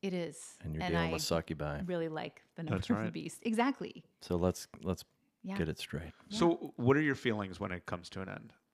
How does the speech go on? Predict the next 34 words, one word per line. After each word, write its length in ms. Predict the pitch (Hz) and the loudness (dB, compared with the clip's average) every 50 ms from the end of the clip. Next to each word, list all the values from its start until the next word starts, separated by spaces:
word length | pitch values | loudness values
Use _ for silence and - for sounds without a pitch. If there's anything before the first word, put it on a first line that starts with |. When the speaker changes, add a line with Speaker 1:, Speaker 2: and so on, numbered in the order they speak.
| _ _ _ _ _ _ _ _ _ _ - - - - - - - | _ _ _ _ _ _ _ _ _ _ -18 -18 -18 -20 -16 -14 -14
Speaker 3:
I, 60 | - - - _ _ - | -14 -14 -16 _ _ 0
is 120 | 117 104 117 | 2 4 8
there 120 | 127 117 | 10 10
a 60 | 113 | 10
mourning 360 | 104 104 107 113 120 123 120 120 | 8 6 4 2 2 2 2 2
period 440 | - - 127 127 127 127 127 123 131 | 2 4 6 6 8 8 8 8 8
after? 540 | 127 123 123 - - - 127 120 123 131 - - - - - - - - - | 6 6 4 2 2 4 4 4 2 0 -6 -18 -20 -20 -20 -20 -20 -12 -8
Speaker 1:
I 520 | - 202 214 220 226 233 240 240 240 240 247 | -6 -4 -2 0 0 0 0 0 0 2 6
Speaker 3:
Or 120 | 131 131 127 | 8 8 8
are 40 | 123 | 8
you 140 | 117 117 | 8 8
ready 260 | 110 110 104 104 101 98 | 10 10 10 8 8 4
for 220 | - - 90 87 | 0 -2 -4 -4
it 100 | 90 - | -4 -4
to 120 | - - - | -6 -6 -6
end? 220 | - - - 113 - - | -8 -8 -12 -14 -8 -4
Speaker 1:
I 180 | 202 226 240 240 | -2 0 0 2
was 760 | 240 240 233 220 202 196 - - - - - - - - - _ _ _ _ _ - | 2 0 0 -2 -4 -8 -10 -12 -12 -12 -12 -14 -14 -16 -18 _ _ _ _ _ -14
Speaker 2:
You 160 | 104 92 110 | -10 -4 2
Speaker 1:
what 140 | 120 131 165 | 6 8 10
Speaker 2:
know 260 | 180 170 147 131 123 107 | 10 12 12 12 10 10
the 180 | 98 92 87 82 | 8 6 4 4
answer 360 | 82 82 82 - - 80 73 | 4 2 0 0 -2 -4 -4
to 80 | 73 - - | -4 -6 -6
that, 220 | - - 156 - | -6 -6 -4 0
Speaker 1:
Look, 160 | 240 220 214 160 | 0 0 0 0
Speaker 2:
Eric. 120 | 165 - - | -2 -4 -4
Speaker 1:
it's 200 | 226 226 - - - 190 | -4 -4 -4 -8 -10 -6
good 240 | 233 240 247 226 - | -6 -4 -4 -6 -2
to 120 | - 240 | 0 0
know 200 | 208 190 185 190 | 0 2 0 0
when 220 | 185 180 180 180 175 | -2 -2 -2 -4 -4
you're 140 | 165 170 - | -6 -6 -6
ending 420 | 160 165 165 165 151 160 190 208 | -8 -8 -8 -8 -10 -10 -10 -12